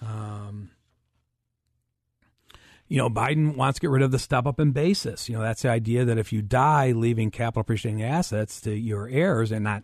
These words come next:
not your spouse, but your heirs, um, they would get a step up. In other words, if, you know, the house that you're leaving them, the homestead, you bought it for a hundred fifty thousand. On a day of your death, it's worth two hundred thousand.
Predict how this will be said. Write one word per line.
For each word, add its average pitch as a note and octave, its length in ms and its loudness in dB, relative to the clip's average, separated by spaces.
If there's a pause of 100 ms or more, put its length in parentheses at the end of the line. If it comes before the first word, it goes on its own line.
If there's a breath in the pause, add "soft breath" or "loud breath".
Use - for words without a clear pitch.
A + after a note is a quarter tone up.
not A2+ 240 -6
your F2+ 100 -14
spouse, C3 360 -2
but B2 140 -16
your A2+ 360 -10
heirs, C3+ 540 -4 (600 loud breath)
um, A2+ 260 2
they A#2 120 4
would B2 200 4
get A2+ 160 -2
a B2 40 2
step A3 260 -2
up. G#2 160 -8
In G#2+ 80 -8
other G#2+ 140 -8
words, G#2+ 280 -8
if, G#2 140 -8 (260)
you A#2 180 -10
know, G#2 300 -12 (520)
the G2+ 120 -12
house B2 560 -2
that C3+ 80 -6
you're A2+ 160 -4
leaving A#2 260 -2
them, G#2+ 120 -2
the - 80 -6
homestead, E3+ 460 0 (320 loud breath)
you A#2 120 -4
bought G#2+ 260 0
it G#2+ 80 -4
for A2 220 -4
a G2 40 -4
hundred A2 360 -4
fifty G#2+ 280 -6
thousand. D3 460 2
On G#2+ 140 2
a G2+ 80 -2
day A2 100 -2
of A2+ 60 0
your G2+ 160 -2
death, G#2+ 320 -6
it's A2 180 -8
worth G2+ 160 -6
two - 120 -6
hundred A2+ 200 0
thousand. C#3 380 4